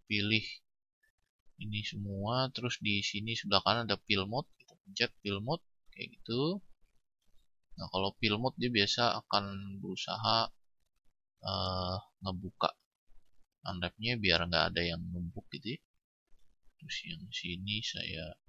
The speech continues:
peel mode juga langsung. Itu. Ini rongga mata.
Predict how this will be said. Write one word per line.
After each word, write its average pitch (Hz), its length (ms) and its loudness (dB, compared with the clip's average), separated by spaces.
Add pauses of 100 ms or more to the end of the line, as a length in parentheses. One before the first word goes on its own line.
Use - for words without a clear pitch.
(120)
peel 82 160 -4
mode 175 240 -10
juga 80 320 -8
langsung. - 240 -14 (2500)
Itu. 143 640 -2 (2000)
Ini 104 720 2
rongga 90 260 0
mata. 90 560 2